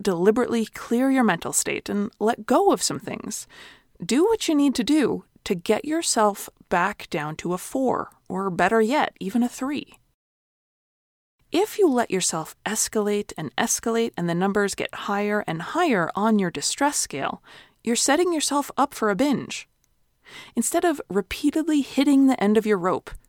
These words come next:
and then lamenting that you fell into self-harming behavior again,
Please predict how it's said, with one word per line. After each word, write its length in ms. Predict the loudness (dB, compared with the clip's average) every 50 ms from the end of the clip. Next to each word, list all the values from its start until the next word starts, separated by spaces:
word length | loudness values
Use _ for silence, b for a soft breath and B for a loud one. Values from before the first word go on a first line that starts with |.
| _ _ _ _ _
and 160 | 0 2 4
then 180 | 4 4 4
lamenting 560 | 4 4 4 4 4 4 2 2 0 0 0 0
that 100 | 0 0
you 80 | -4
fell 440 | -6 -6 -8 -4 -2 0 2 2 2
into 260 | 0 0 -2 -2 -2
self-harming 640 | -4 -2 0 0 -2 -2 0 0 0 0 0 -4 -6
behavior 560 | -8 -8 -6 -4 -4 -4 -4 -4 -6 -6 -6 -6
again, 640 | -6 -4 -2 0 0 2 0 -2 -4 -8 -10 -12